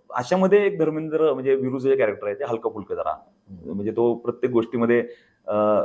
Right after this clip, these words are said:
Speaker 1: शेवटी सिरियस होतो ज्यावेळी
Speaker 2: हां,
Speaker 1: मित्र,
Speaker 2: बरोबर.
Speaker 1: त्यावेळी जो आहे तो, तो वेगळा एकदम विरू आहे.
Speaker 2: हम्म.
Speaker 1: तर हे शेड्स आहेत ना, अ, प्रत्येक कॅरेक्टरचे, हा. तर ते एक, अ, खूप, अ, महत्वाची,
Speaker 2: महत्वाचे आहेत.
Speaker 1: अ, गोष्ट आहे. आणि मग तेच आहे, ते प्रेमाचं नातं जे दाखवलंय ना,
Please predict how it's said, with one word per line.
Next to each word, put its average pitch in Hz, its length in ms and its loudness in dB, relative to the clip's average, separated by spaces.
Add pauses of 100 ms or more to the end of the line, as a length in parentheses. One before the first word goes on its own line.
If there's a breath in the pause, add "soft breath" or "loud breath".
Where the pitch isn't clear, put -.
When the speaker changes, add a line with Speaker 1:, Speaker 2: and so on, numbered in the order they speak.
(400)
Speaker 1:
शेवटी 131 300 0
सिरियस 143 240 2
होतो 87 160 -8
ज्यावेळी 92 240 -4 (120)
Speaker 2:
हां, 101 140 -8
Speaker 1:
मित्र, 104 220 -2
Speaker 2:
बरोबर. - 180 -6
Speaker 1:
त्यावेळी 123 240 2
जो 123 360 2
आहे 117 140 4
तो, 131 260 -2
तो 151 60 0
वेगळा 127 220 4
एकदम 95 240 -4
विरू 82 120 -10
आहे. 110 420 -18
Speaker 2:
हम्म. 101 320 -16
Speaker 1:
तर 147 60 -2
हे 175 120 4
शेड्स 190 400 2
आहेत 160 200 2
ना, 92 80 -4 (440)
अ, 85 240 -2 (300)
प्रत्येक - 260 -8
कॅरेक्टरचे, 90 420 -2 (240)
हा. - 100 -18 (420 soft breath)
तर 127 60 -2
ते 175 340 2
एक, 160 200 -2
अ, 139 320 4
खूप, 113 220 -10
अ, 110 40 -2 (600)
महत्वाची, 95 380 -4
Speaker 2:
महत्वाचे 73 220 -4
आहेत. - 360 -10
Speaker 1:
अ, - 40 -20
गोष्ट 85 260 -10
आहे. - 180 -10
आणि 117 120 2
मग 139 140 2
तेच 170 180 4
आहे, 135 140 4
ते 135 60 -2
प्रेमाचं 135 420 0
नातं 131 200 0
जे 131 120 -2
दाखवलंय 107 360 0
ना, 90 140 -8